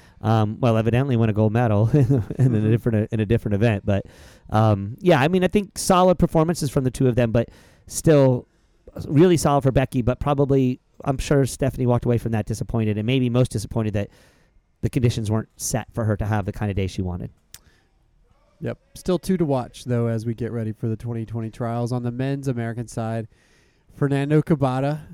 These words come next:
Speaker 2: <laughs> did better than we gave him credit
Speaker 1: Yeah, we,
Speaker 2: for.
Speaker 1: we, we talked smack, and
Speaker 2: We
Speaker 1: thanks to
Speaker 2: did.
Speaker 1: Jessica Head for calling us on it and saying, "You haters,
Speaker 2: Yep.
Speaker 1: follow, follow Cabada, find out about him." And I have not listened to the podcast that she recommended I listen to yet. We've been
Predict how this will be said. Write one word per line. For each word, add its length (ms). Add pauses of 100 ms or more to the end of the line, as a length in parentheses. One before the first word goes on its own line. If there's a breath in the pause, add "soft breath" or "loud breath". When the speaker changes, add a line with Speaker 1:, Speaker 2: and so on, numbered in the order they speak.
(100)
Speaker 2:
<laughs> 240
did 240
better 320
than 220
we 120
gave 280
him 100
credit 240
Speaker 1:
Yeah, 120
we, 120
Speaker 2:
for. 60
Speaker 1:
we, 120
we 160
talked 380
smack, 560
and 120
Speaker 2:
We 40
Speaker 1:
thanks 220
to 60
Speaker 2:
did. 120
Speaker 1:
Jessica 380
Head 260
for 220 (380 loud breath)
calling 420
us 160
on 180
it 60
and 100
saying, 280
"You 120
haters, 680 (200 loud breath)
Speaker 2:
Yep. 300
Speaker 1:
follow, 640
follow 500
Cabada, 640
find 300
out 160
about 300
him." 280
And 220
I 160
have 160
not 180
listened 320
to 60
the 80
podcast 460
that 100
she 120
recommended 460
I 80
listen 240
to 140
yet. 200
We've 140
been 260